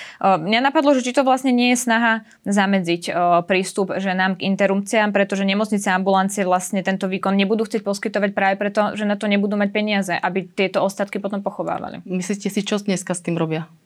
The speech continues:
Speaker 1: No, ide to do spalovne.
Speaker 2: No a to
Speaker 1: Spolu s ďalším biologickým materiálom.
Speaker 2: Presne tak. To znamená,
Speaker 1: No,
Speaker 2: že
Speaker 1: toto
Speaker 2: už
Speaker 1: je
Speaker 2: dneska
Speaker 1: pohreb, ktorý
Speaker 2: Áno, a
Speaker 1: stojí
Speaker 2: dneska
Speaker 1: niekoľko sto eur.
Speaker 2: To, e, takto, určite predpokladám, že keď si to, e,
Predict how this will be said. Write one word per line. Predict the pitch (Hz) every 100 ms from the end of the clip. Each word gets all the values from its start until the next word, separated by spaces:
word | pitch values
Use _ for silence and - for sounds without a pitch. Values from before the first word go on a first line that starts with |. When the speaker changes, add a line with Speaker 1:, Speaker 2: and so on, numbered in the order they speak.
| _ _ _ _ _ _ _ _ -
Speaker 1:
No, | -
ide | 185
to | 196
do | 208 254
spalovne. | - 220 170 165 180
Speaker 2:
No | 185 226
a | - 226
to | 170 214
Speaker 1:
Spolu | 233 220
s | 202
ďalším | 196 190 202 214 208 202 185
biologickým | 196 196 196 196 - 185
materiálom. | 170 165 156 - 165 -
Speaker 2:
Presne | - 190 196 233
tak. | 180 - - -
To | - 185
znamená, | 185 185 202
Speaker 1:
No, | 196
Speaker 2:
že | 262
Speaker 1:
toto |
Speaker 2:
už | 269
Speaker 1:
je | 226
Speaker 2:
dneska | 202
Speaker 1:
pohreb, | 220 214 247 -
ktorý | - 226 240
Speaker 2:
Áno, | 220 -
a | 185
Speaker 1:
stojí |
Speaker 2:
dneska | 214 247 247 240 - -
Speaker 1:
niekoľko | 214 208 220 220 220
sto | - 180
eur. | 170 165 175 254 285 -
Speaker 2:
To, | -
e, | - 185 185 170 - 175 185 180 170
takto, | 180 175 -
určite | 165 180 190 220 202
predpokladám, | 196 180 175 190 180 180 170
že | 165 156 -
keď | -
si | - 170
to, | 165
e, | 156